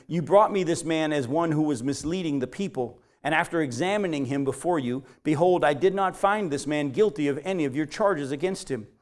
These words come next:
Neither did Herod, for he sent him back to us. Look, nothing deserving death has been done by him.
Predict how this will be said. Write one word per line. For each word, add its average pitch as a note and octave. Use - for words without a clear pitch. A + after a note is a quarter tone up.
Neither D#3+
did C3+
Herod, D3
for D#3+
he E3
sent E3+
him C#3+
back F3
to B2+
us. -
Look, -
nothing F#3
deserving F3+
death C#3+
has B2
been C3
done D3
by B2+
him. A2+